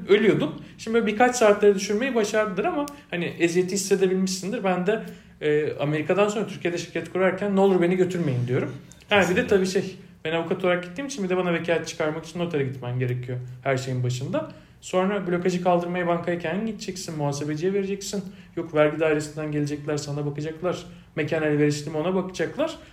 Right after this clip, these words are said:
Speaker 1: Dolayısıyla liste uzayıp gidiyor. Ee, ama öbür tarafta bitti galiba senin kuruluş. I R S gelmiyor herhalde.
Speaker 2: Çoktan bitti. Hatta değindiğim birkaç noktaya da bence geri dönüp bakalım.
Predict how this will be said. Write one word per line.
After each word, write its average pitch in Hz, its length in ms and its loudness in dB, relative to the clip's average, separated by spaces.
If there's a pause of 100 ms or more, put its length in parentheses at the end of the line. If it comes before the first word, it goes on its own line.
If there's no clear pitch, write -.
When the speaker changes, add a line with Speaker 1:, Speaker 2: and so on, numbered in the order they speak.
(140)
Speaker 1:
Dolayısıyla 170 320 0
liste - 200 -4
uzayıp 214 380 2
gidiyor. 202 360 4 (460)
Ee, 170 340 6
ama 214 240 2
öbür 220 140 2
tarafta 196 300 2
bitti 226 220 -4
galiba 147 320 8
senin 127 240 -2
kuruluş. 123 300 -6
I 135 40 0
R 147 180 6
S 151 120 -2
gelmiyor 160 360 4
herhalde. 123 360 -2
Speaker 2:
Çoktan 123 580 0
bitti. 123 200 -2
Hatta 120 400 0
değindiğim 110 480 -2
birkaç 123 360 -2
noktaya 123 340 0
da 131 100 -2
bence 113 280 -4
geri 107 280 -4
dönüp 107 260 -6
bakalım. 113 460 -6